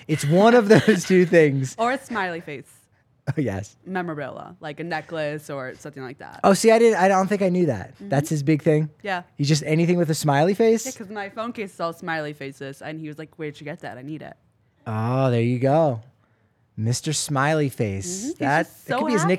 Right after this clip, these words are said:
Speaker 1: nickname. He doesn't have an official nickname yet, does he? He, he, he needs one.
Speaker 2: I mean, his name is so short.
Speaker 1: I know. I know. You, you know that, did we talk about this, that there's another Zach Veen out there?
Speaker 2: Yeah.
Speaker 1: <laughs> That's so weird.
Speaker 2: You
Speaker 1: That's,
Speaker 2: can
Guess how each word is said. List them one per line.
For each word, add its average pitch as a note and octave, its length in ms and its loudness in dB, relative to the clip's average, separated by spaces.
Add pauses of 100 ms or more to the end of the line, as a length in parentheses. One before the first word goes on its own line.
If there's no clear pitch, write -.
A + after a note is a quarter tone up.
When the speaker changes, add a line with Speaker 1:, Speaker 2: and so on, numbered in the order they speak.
Speaker 1:
nickname. B2 200 -4 (280)
He A#3+ 100 -4
doesn't C#4 220 0
have C#4 220 0
an D4+ 40 -2
official B3+ 320 -4
nickname G#3+ 400 -4
yet, G2+ 160 -8
does F#3+ 220 -6
he? G2+ 220 -8 (100)
He, D#3 240 -14 (100)
he, - 200 -20
he D#3+ 160 -2
needs F3 220 -4
one. - 280 -14 (420)
Speaker 2:
I A#3+ 60 -6
mean, C#4 100 -4
his A#3+ 140 -8
name C4 160 -6
is A#3+ 80 -12
so E3+ 160 -6
short. B2 340 -16 (480)
Speaker 1:
I B2+ 140 -4
know. F#2+ 380 -8 (1080)
I B2 160 -2
know. G2 340 -4
You, D#3+ 140 0
you D#3 240 0
know G3+ 200 4
that, F3+ 240 2
did D#3 80 0
we D#3+ 100 0
talk E3+ 200 0
about D#3+ 180 0
this, E3 160 -2
that C#3+ 100 -2
there's C#3 180 0
another B2+ 300 -2
Zach B2 280 -4
Veen A#2 200 -6
out B2+ 180 -6
there? D3 220 -4
Speaker 2:
Yeah. C3+ 160 -10 (100)
Speaker 1:
<laughs> D3 100 -4
That's E3+ 220 0
so E3+ 180 2
weird. A#2+ 360 -2 (640)
Speaker 2:
You - 60 -6
Speaker 1:
That's, D3 260 2
Speaker 2:
can - 80 -18